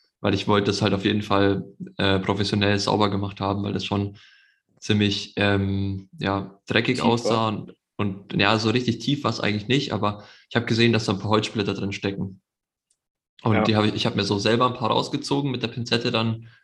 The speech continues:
Speaker 1: halt in, im Hotelzimmer. Äh, aber ich hab gemerkt, okay, so mindestens zwei krieg ich nicht raus. Ähm, muss ich jetzt doch halt,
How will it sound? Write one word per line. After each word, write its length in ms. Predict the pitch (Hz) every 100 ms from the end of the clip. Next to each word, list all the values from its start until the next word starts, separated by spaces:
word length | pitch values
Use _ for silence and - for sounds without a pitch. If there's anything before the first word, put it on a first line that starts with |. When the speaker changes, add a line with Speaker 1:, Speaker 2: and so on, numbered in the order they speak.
| _
Speaker 1:
halt 220 | - 98
in, 180 | 104 104
im 140 | 101 110
Hotelzimmer. 720 | 107 113 117 120 120 117 - - - _ _ -
Äh, 40 |
aber 920 | 101 104 104 104 101 101 - _ 104
ich 100 | 101
hab 120 | 113
gemerkt, 340 | - 104 107 -
okay, 520 | - 101 101 98 - _
so 160 | 110
mindestens 560 | 101 110 110 - 101 -
zwei 260 | - 196 107
krieg 200 | - 101
ich 80 | 107
nicht 220 | 113 113
raus. 520 | 110 117 117 - - _
Ähm, 640 | 101 98 98 98 95 - _ _
muss 180 | 110 104
ich 60 |
jetzt 200 | 107 95
doch 200 | 104 101
halt, 300 | 107 101 -